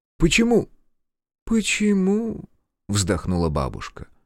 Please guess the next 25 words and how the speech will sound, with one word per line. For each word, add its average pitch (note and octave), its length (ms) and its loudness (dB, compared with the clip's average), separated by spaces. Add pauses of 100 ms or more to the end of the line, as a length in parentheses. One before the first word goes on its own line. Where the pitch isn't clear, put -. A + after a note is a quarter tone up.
(520)
«Потому A3+ 440 0
что F#3 240 -2
раньше F#3 480 -2
здесь D#3 400 -2
был B2+ 240 -4
лес, - 600 -8 (340)
от C#3+ 240 -2
края E3 360 0
долины D3+ 720 -2
до B2 200 -4
самых G2 580 -6
гор. - 540 -8 (560)
Непростой C3 880 -2
лес, - 300 -4
совсем - 680 -6
непростой. - 800 -6 (300)
Из F3 240 2
века G3+ 480 0
в D#3 60 2
век D3 440 0
люди F#3+ 380 0
приносили C3+ 720 -4
там - 260 -8
жертвы C3+ 460 -4
деревьям, - 760 -6